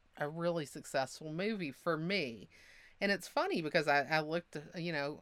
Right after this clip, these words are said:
I M D B, I checked it out. You know, we always do that and look at the trivia and things like that. And this doesn't really have that high of a rating.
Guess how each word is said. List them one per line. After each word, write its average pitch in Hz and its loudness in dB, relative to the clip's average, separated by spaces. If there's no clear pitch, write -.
I 151 0
M 151 -4
D 156 -6
B, 151 -2
I 131 -2
checked 131 -6
it 139 -2
out. 135 2
You 139 -8
know, 135 -6
we 139 -6
always 135 -4
do 123 -6
that 127 2
and 131 -10
look 131 -8
at 143 -6
the 139 -10
trivia 127 -4
and 123 -6
things 135 -8
like - -6
that. 123 -2
And 190 2
this 208 0
doesn't 254 0
really 202 -2
have 180 2
that 151 0
high 151 0
of 170 -4
a 131 -10
rating. 156 -8